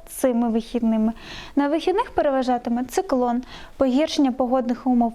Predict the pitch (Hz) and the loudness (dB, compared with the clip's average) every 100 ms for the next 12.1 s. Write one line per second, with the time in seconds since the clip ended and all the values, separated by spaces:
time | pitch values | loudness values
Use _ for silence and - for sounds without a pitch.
0 | - 262 247 226 226 233 339 330 - - | -2 0 2 0 0 -2 -4 -2 -4 -2
1 | 254 240 226 240 233 - 294 349 262 240 | 0 0 0 0 -2 0 2 2 2 0
2 | 240 233 226 233 247 262 240 226 226 220 | 2 2 2 0 0 -2 0 -2 -2 -4
3 | - - - - - - - - 247 269 | -6 -18 -20 -20 -20 -18 -4 0 2 2
4 | 254 - 277 277 262 285 233 - 247 226 | 0 -4 0 0 2 0 -2 -4 -2 0
5 | 233 - 247 254 247 320 381 - - - | -2 -2 -2 0 0 0 -2 -6 -16 -6
6 | - 240 247 254 - 349 262 240 233 240 | -2 0 2 0 2 2 2 0 2 2
7 | 262 262 240 226 220 - - - 320 302 | 2 2 0 0 -2 -8 -14 -2 0 2
8 | 269 254 233 233 226 247 240 233 - 240 | 0 0 0 0 0 0 2 0 0 -2
9 | 226 - - - 269 294 311 - 254 220 | -2 -14 -6 2 4 2 0 -2 -2 0
10 | 277 277 269 247 254 330 302 226 240 262 | 0 2 4 2 2 2 2 2 2 2
11 | 311 262 226 240 233 254 - - - 247 | 4 2 2 0 0 -2 -4 -18 0 2
12 | 226 | 2